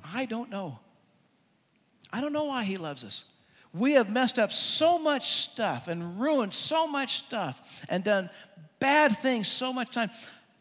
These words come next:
But for some reason, he still stays with us. And he still loves us. And he still cares for us. That is what he does. Oh, my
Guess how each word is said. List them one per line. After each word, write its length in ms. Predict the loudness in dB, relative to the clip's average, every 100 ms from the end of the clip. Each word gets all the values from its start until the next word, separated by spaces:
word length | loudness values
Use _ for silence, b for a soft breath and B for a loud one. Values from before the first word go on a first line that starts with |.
| _
But 100 | -8
for 100 | -2
some 460 | 0 4 6 6 4
reason, 380 | 2 2 4 0
he 260 | 0 2
still 720 | 2 2 0 -2 -2 0 2 0
stays 800 | -2 -6 -12 -2 0 2 0 -2
with 380 | -4 -4 -2
us. 380 | 0 0 0 -4 -8 _ _ B B B
And 180 | 4 6
he 80 | 4
still 460 | 2 2 4 4 4 B
loves 520 | -2 4 8 8 6
us. 440 | 0 4 6 4 -6 B
And 140 | 0 2
he 60 |
still 340 | 2 0 2 0
cares 680 | -2 -6 2 4 4 2 -2
for 300 | -4 2 4
us. 180 | 2 -2 0
That 360 | 6 6 6
is 220 | 0 -4
what 320 | -2 0 0 -2
he 460 | -6 2 4 4 B B B -2
does. 600 | 2 4 6 4 2 -4 -8 -20 -14
Oh, 240 | -8 -6 -4
my 200 | -6